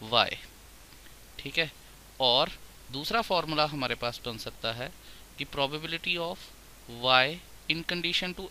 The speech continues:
X which has already happened, तो probability of X intersection Y, या फिर आप Y intersection X लिखिए, कोई दिक्कत नहीं है, दोनों सेम मीनिंग कन्वे करते हैं,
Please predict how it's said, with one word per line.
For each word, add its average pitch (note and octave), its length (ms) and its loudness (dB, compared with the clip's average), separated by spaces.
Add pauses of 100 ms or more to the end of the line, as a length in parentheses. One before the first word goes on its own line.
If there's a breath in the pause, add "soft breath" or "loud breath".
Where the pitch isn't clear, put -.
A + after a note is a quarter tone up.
(120)
X - 280 0
which - 460 -6
has D3 160 2
already D3 360 -2
happened, E3+ 340 -6 (520 loud breath)
तो C#3+ 60 -4
probability E3+ 840 0
of - 20 -14 (380)
X - 320 2 (100)
intersection D3+ 840 0
Y, A2 180 4
या B2 320 0
फिर D#3+ 180 -4
आप C#3 280 4
Y B2+ 320 4
intersection D3 680 0
X - 180 -10
लिखिए, C3+ 360 -6 (520 loud breath)
कोई C3+ 100 4
दिक्कत C3 320 -2
नहीं C#3+ 200 -4
है, E3+ 120 -10 (240)
दोनों C#3+ 300 -2 (280)
सेम D#3+ 220 6
मीनिंग D3 300 2
कन्वे B2 300 4
करते G2+ 320 -4
हैं, G#2 260 -10